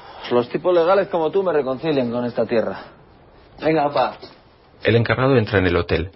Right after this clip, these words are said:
Speaker 2: Benito se acerca a la furgoneta y abre la puerta del copiloto. Deja la trompeta a sus pies y se sienta en el interior. Los dos hermanos se miran lentamente, se observan. Lalo no tiene mucho mejor aspecto, tiene los ojos enrojecidos,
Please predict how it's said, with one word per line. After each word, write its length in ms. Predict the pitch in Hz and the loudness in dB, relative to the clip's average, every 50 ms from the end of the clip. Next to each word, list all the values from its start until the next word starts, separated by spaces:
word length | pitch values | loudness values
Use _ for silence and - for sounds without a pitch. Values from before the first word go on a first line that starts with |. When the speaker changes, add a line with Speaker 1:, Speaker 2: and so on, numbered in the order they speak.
| - _ _ | -20 _ _
Speaker 2:
Benito 400 | - 95 98 98 110 110 - 135 | 2 4 4 6 4 4 2 0
se 100 | 127 - | 0 0
acerca 300 | 92 90 - 101 - - | 0 0 0 -2 -2 0
a 40 | 85 | -2
la 60 | 92 | -2
furgoneta 440 | - - 98 98 95 104 117 - 123 110 | -2 -2 0 2 2 2 2 2 2 2
y 40 | |
abre 140 | 95 87 90 | 4 2 2
la 120 | 82 82 82 | 2 2 2
puerta 240 | - 92 92 - 85 | 2 0 0 0 -2
del 120 | 80 80 - | -2 -2 0
copiloto. 600 | - 80 - - 92 92 90 - - 82 95 - _ _ - | -2 -2 0 2 4 4 4 2 0 -8 -10 -12 _ _ 0
Deja 240 | - 117 110 - 107 | 2 2 2 2 2
la 100 | 92 90 | 0 0
trompeta 380 | - 98 92 - 104 - 107 | 0 -2 0 0 0 0 0
a 20 | 107 | -2
sus 180 | - 123 - | -2 -4 -6
pies 280 | - - 120 120 - - - - - - - | 0 0 0 0 0 -4 -14 -20 -18 -10 -6
y 60 | 113 | -2
se 120 | 95 98 | -2 -2
sienta 280 | - - 110 110 107 117 | 0 0 0 0 0 0
en 60 | 104 | 0
el 100 | 92 87 | 0 0
interior. 460 | 85 82 82 - 80 87 82 78 - - - - - - - - - - - - - - - - - - - - - - - _ _ - - - - - - - - - - _ _ _ _ - | 0 -2 0 -2 0 2 2 0 0 -4 -12 -20 -20 -20 -20 -20 -20 -20 -20 -20 -20 -20 -20 -20 -20 -20 -20 -20 -20 -20 -20 _ _ -20 -20 -20 -20 -20 -20 -18 -18 -18 -18 _ _ _ _ -2
Los 160 | - 110 104 - | 2 2 4 4
dos 160 | 131 123 - | 2 2 2
hermanos 340 | 139 123 120 123 135 131 - | 0 2 2 2 2 0 0
se 80 | 101 | 0
miran 260 | 95 98 95 95 92 | 0 2 2 2 2
lentamente, 640 | 92 90 90 - 87 85 82 80 78 - 85 87 101 _ _ | 2 0 0 0 0 0 0 -2 -2 -4 -8 -10 -10 _ _
se 160 | - - - | -6 2 2
observan. 520 | 87 - - - 92 90 85 80 82 95 - _ _ _ _ _ _ _ - - - - _ _ _ _ _ - _ _ - - - - | 2 2 2 0 0 0 0 -4 -6 -8 -12 _ _ _ _ _ _ _ -20 -20 -20 -20 _ _ _ _ _ -20 _ _ -20 -20 -8 0
Lalo 240 | - 104 101 113 123 | 2 4 6 6 4
no 120 | 123 107 101 | 4 2 0
tiene 160 | - 98 98 | 0 0 0
mucho 240 | 98 98 - - 95 | 0 -2 -2 -2 -2
mejor 240 | 95 92 95 87 | 0 0 0 0
aspecto, 520 | 87 - - - 113 - - - 85 98 - - - - | 0 -2 0 -2 -2 -2 -2 -8 -8 -8 -8 -12 -18 -8
tiene 220 | - - 120 120 120 | 0 4 4 6 6
los 140 | - - - | 4 2 0
ojos 220 | - 131 - - | -2 -4 -4 -4
enrojecidos, 800 | 101 95 92 87 - - 87 - - 90 - 87 90 - - _ | -4 -4 -4 -4 -4 -4 -6 -4 -4 -4 -2 -2 -6 -6 -8 _